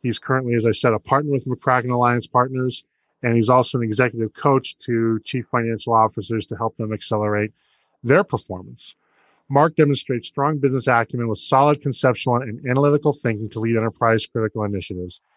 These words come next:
He is a highly effective, trusted advisor in working with C E Os, boards, senior management teams, and strategic partners with a collaborative and participatory management style, calm and stable influence, and sharp focus on value creation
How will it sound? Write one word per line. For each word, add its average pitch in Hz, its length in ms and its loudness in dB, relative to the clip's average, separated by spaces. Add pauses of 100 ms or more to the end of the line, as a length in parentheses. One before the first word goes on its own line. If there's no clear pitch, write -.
(300)
He 131 40 -4
is 120 120 0
a 120 40 0
highly 151 460 4
effective, 131 540 0
trusted 131 400 -2
advisor 113 560 2
in 104 260 -10
working 120 320 -4
with 101 100 -4
C 131 340 -2
E 117 40 4
Os, 117 180 4
boards, 107 520 0 (260)
senior 143 340 0
management 123 460 0
teams, 120 320 -4
and 107 100 -4
strategic 117 600 -6
partners 143 380 2
with 117 120 2
a 110 80 2
collaborative 151 840 2 (380)
and 113 160 -6
participatory 147 800 -2
management 120 460 0
style, 98 500 -2 (420)
calm 139 340 4
and 131 100 0
stable 127 460 0
influence, 117 440 -4
and 104 100 -6
sharp 139 400 0
focus 123 360 -2
on 107 160 -6
value 117 280 2
creation 110 640 -2